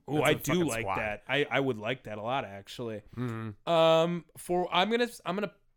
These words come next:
Speaker 1: I'm gonna pass on the Rams, too.
Speaker 2: All right.
Speaker 1: I'm gonna pass on them as well. This is a tough division. Forty-niners.
Speaker 2: Gas. I'm gassing it up. Christian McCaffrey is gonna spark some life, even if he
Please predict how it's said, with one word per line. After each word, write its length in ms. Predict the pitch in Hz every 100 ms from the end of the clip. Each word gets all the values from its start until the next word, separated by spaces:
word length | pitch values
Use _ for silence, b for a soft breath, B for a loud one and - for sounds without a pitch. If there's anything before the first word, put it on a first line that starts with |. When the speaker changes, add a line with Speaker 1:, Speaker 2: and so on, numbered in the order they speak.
| _
Speaker 1:
I'm 640 | - - - - - - 151
gonna 100 | 151
pass 380 | - 139 123 -
on 60 |
the 80 | 120
Rams, 340 | 110 104 104 -
too. 100 | 117
Speaker 2:
All 60 |
right. 180 | 165 156
Speaker 1:
I'm 360 | - _ _ 123
gonna 40 |
pass 360 | - 131 120 -
on 80 | 123
them 120 | 117
as 140 | 113 113
well. 200 | 113 113
This 100 | 139
is 60 | 170
a 20 |
tough 200 | - 160
division. 420 | - 127 117 110 - b b b b b
Forty-niners. 880 | - - 190 196 190 180 190 160 113
Speaker 2:
Gas. 460 | 135 123 113 - - _ _ _ _ _ _ _ -
I'm 80 | 123
gassing 420 | 127 123 - 139
it 100 | 127
up. 300 | 127 120 -
Christian 320 | 147 117 127
McCaffrey 540 | 135 135 127 - 131 120
is 80 | 107
gonna 300 | 123 113 110
spark 480 | - - 135 123 -
some 180 | 123
life, 520 | 117 120 135 143 143 - B B B
even 240 | 147 143
if 260 | 131 123 -
he 540 | 98 135 127 127 107